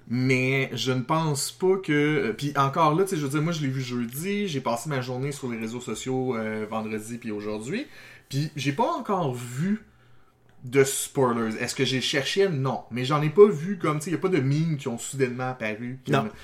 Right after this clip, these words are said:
Speaker 1: qui, qui sont tirés, euh, exactement de ce film-là. Donc, tu sais, pre-, je dis pas prenez votre temps, allez-y le voir très rapidement si vous voulez pas vous faire de, divulgacher, parce qu'on est dans un monde de, des réseaux sociaux.
Speaker 2: Ah oui, il y a des scènes complètes sur YouTube
Speaker 1: C'est
Speaker 2: présentement.
Speaker 1: ça, donc, euh, mais je veux dire,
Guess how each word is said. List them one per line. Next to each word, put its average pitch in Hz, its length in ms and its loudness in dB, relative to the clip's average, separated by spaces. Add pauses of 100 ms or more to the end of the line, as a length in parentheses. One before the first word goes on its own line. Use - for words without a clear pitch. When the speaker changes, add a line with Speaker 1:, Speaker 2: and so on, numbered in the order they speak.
(160)
Speaker 1:
qui, 113 260 -6 (300)
qui - 80 -14
sont 127 180 0
tirés, 131 440 2
euh, 120 260 2
exactement 120 480 -2
de 117 100 -2
ce 113 160 -6
film-là. 110 400 -2
Donc, 190 380 2 (1300)
tu - 40 -10
sais, 190 120 4
pre-, 165 240 -4 (460)
je 120 140 -6
dis 117 80 -10
pas 143 120 2
prenez 131 280 -2
votre 127 240 2
temps, 165 220 -2
allez-y 123 320 2
le 131 60 -4
voir 123 180 0
très 139 260 0
rapidement 123 320 -2
si 131 80 -10
vous 120 60 -8
voulez 110 100 -2
pas 123 100 -4
vous 113 100 -4
faire 117 220 0
de, 107 320 -2
divulgacher, 107 640 -4
parce - 160 -8
qu'on 110 140 -8
est 107 40 -6
dans 107 220 -6
un 104 80 -6
monde 113 220 -6
de, 104 180 -4 (140)
des 110 160 -6
réseaux 107 200 -6
sociaux. 113 400 -6 (140)
Speaker 2:
Ah 160 80 4
oui, 180 100 6
il - 20 6
y 143 40 4
a - 20 2
des 135 120 4
scènes 156 180 0
complètes 143 360 0
sur 131 120 2
YouTube 127 320 0
Speaker 1:
C'est 117 80 -2
Speaker 2:
présentement. 113 300 6
Speaker 1:
ça, 113 80 6
donc, 110 320 0
euh, 110 240 0
mais 113 100 2
je 117 100 -4
veux 117 140 0
dire, 123 300 2